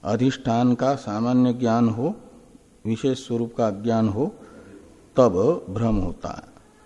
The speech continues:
यदि रज-, अ, सुक्ति सर्वथा अज्ञात हो सामान्य रूप से भी, तो रस्सी का, रस-, सर्प का भ्रम रस्सी में नहीं होगा। रस्सी अज्ञात हो,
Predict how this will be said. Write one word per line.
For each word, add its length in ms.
यदि 400
रज-, 360
अ, 200
सुक्ति 520
सर्वथा 680
अज्ञात 600
हो 100
सामान्य 580
रूप 160
से 200
भी, 200
तो 200
रस्सी 420
का, 140
रस-, 440
सर्प 380
का 220
भ्रम 340
रस्सी 340
में 120
नहीं 160
होगा। 420
रस्सी 400
अज्ञात 640
हो, 240